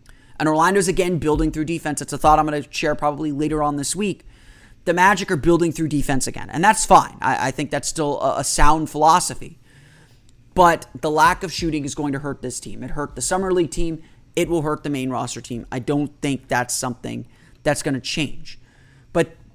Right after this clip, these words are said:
defense will be this team's identity. That's, that's, I think, the number one thing that we can take away from this Summer League. The Magic will be a strong defensive team. That is what Steve Clifford has demanded from his teams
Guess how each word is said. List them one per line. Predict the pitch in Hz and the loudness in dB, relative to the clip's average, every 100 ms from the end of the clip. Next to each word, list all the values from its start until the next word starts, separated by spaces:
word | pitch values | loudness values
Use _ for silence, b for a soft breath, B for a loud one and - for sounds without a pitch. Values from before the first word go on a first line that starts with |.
| - - - - | -20 -20 -20 4
defense | 226 208 - 214 202 135 | 6 6 4 2 0 -6
will | 123 170 165 | 4 6 6
be | 147 156 | 2 -2
this | 147 143 | -2 -6
team's | - 143 139 131 | -4 -2 -2 -4
identity. | 127 - - - - | -8 -10 -14 -18 -6
That's, | 143 147 - | -2 -2 -2
that's, | 147 - - 139 | -2 -4 -6 -6
I | |
think, | 139 139 | -6 -4
the | 147 | -2
number | 139 147 156 160 | 0 0 2 2
one | 160 147 | 0 -2
thing | - 143 131 123 b b b | -2 -2 -4 -8 b b b
that | 143 123 | -4 -2
we | 139 | -4
can | 131 | 4
take | - - 151 | 12 12 12
away | 156 139 127 123 - b | 4 2 0 -2 -6 b
from | - - 160 156 156 | -20 -4 0 0 0
this | 143 139 | -4 -4
Summer | 139 123 - | -4 -6 -8
League. | - - b b b - | -16 -20 b b b -4
The | 151 | 0
Magic | 147 165 180 185 - | 4 4 4 0 -2
will | 156 | -2
be | 143 143 139 135 - | 0 0 0 0 -4
a | 131 | -6
strong | - 147 139 143 | -4 0 0 0
defensive | 139 135 131 120 | -2 -4 -6 -8
team. | - 123 | -10 -10
That | 120 | -8
is | 139 | -6
what | 151 | -6
Steve | - 165 156 | -6 -4 -4
Clifford | - - 165 | -6 -6 -4
has | 143 143 | -4 -4
demanded | 147 135 151 175 180 - | -4 -2 0 2 2 2
from | 180 | -2
his | 175 - | -2 0
teams | 175 170 | 0 0